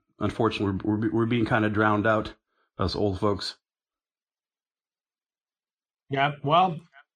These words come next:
Speaker 2: I mean, unfortunately, I think there's a lot of folks being drowned out, particularly patent owners. But we thought, given the time of year that we were in,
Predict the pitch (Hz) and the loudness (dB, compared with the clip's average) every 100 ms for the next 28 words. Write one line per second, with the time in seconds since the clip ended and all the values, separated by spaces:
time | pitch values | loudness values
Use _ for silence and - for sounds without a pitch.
0 | _ - - 147 151 165 165 165 156 151 | _ -14 -2 0 0 0 0 0 0 0
1 | 151 135 143 175 160 135 131 127 143 139 | 0 2 2 2 2 2 2 0 -2 0
2 | 127 131 131 131 131 120 147 156 151 131 | 2 2 4 2 2 0 -2 0 2 2
3 | 127 156 156 139 127 123 120 139 143 135 | 4 4 4 2 0 0 -2 -2 -2 2
4 | 175 175 - 139 156 175 170 147 156 156 | 4 4 0 -2 0 0 0 0 0 0
5 | 160 143 135 151 170 165 165 165 156 165 | 0 0 0 2 2 0 0 0 2 0
6 | 156 151 156 | 2 0 -2